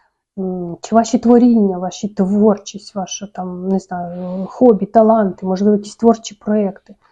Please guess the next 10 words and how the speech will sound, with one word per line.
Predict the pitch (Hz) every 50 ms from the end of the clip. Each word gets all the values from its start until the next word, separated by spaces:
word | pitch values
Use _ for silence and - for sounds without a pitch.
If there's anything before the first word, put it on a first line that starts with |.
| _ _ _ _ _
Що | - - - 233 233
за | 214 254 269
емоції | 269 269 269 262 233 202 208 - - 208 190
вирують? | 185 196 190 185 180 185 190 - _ _ _ _ _ _ _ _ _ _ _ _ _ _ _ _ _ _ _ _ _ _ _ _ _ _ _ _ _
Споглядайте, | - - _ - 196 202 202 196 180 185 196 208 240 247 - 294 302 311 - _ _ _ _ _ _ _ _ _ _ _ _ _ _ _ _ _ _ _ _ _
а | - 196
потім | 185 - 240 247 240 277 254 226
пізніше | - 214 196 226 247 254 254 233 214
приймете | - 220 233 240 233 220 220 240
рішення. | 226 233 202 - - - 202 185 202 190